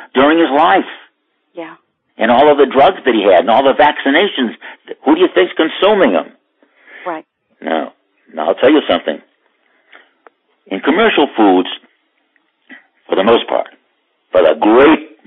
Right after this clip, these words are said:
Speaker 1: most part, they are heat processed. Now, what does that mean? Well, when they, you know, put 'em in the various big vats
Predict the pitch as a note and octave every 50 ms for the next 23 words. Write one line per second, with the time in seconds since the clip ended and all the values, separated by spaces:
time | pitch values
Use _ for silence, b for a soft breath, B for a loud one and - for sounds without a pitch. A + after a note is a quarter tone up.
0 | _ E2 E2 E2 D#2 C2 - - - C#2 C#2 C#2 D2+ C#2+ - B B B B B
1 | B B B B B - E2 G2+ A2 A#2+ B2+ A#2 - A#2 F2+ F2+ F2 F2 F#2 -
2 | - - _ _ _ _ _ _ _ _ _ - - - F#3+ E3 - - - _
3 | _ _ _ _ _ _ _ _ _ _ _ _ - - - G2+ - - - -
4 | - - - - _ _ _ _ _ _ _ _ _ _ _ _ _ _ _ _
5 | - F3+ F3 F3 - - - F#3 - - - - - - - _ - F2 F#2+ -
6 | D2+ - - - _ B B B B B B - F2+ E2 F#2+ A#2 - - F2+ F2+
7 | F2+ F2+ F2 - _ - F2+ F#2+ G2 G2+ - - G#2 G2+ G2 G2+ G2 F#2+ F2+ F2+
8 | D#2+ E2+ F#2 F#2+ F#2 F#2 F#2 F#2 F2+ - F#2+ F#2 E2+ E2 D2+ E2 E2 E2 - -